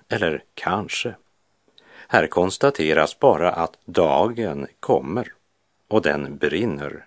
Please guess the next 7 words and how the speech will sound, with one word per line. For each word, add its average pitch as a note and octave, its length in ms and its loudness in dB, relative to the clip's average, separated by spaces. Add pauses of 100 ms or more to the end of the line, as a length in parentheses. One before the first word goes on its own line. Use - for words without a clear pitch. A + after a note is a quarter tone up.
(140)
som D#2+ 280 -2
en C#2 260 -6
ugn. G2 380 -6 (1000)
Elden C3+ 640 4 (120)
talar E2 580 2
om G2+ 200 -2
dom. G#2+ 280 -6